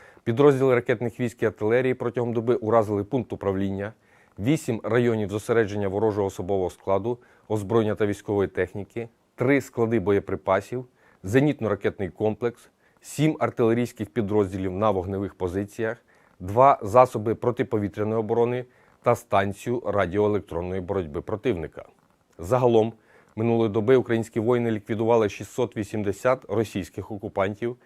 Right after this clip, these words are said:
знищили вісім танків, одинадцять бойових броньованих машин,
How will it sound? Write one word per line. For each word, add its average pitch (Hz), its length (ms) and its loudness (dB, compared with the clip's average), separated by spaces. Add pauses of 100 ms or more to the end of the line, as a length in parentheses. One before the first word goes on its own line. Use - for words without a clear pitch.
(300)
знищили 110 520 0
вісім 104 300 -4
танків, 107 500 0 (260)
одинадцять 123 560 0
бойових 110 360 0
броньованих 104 560 -2
машин, 120 380 -8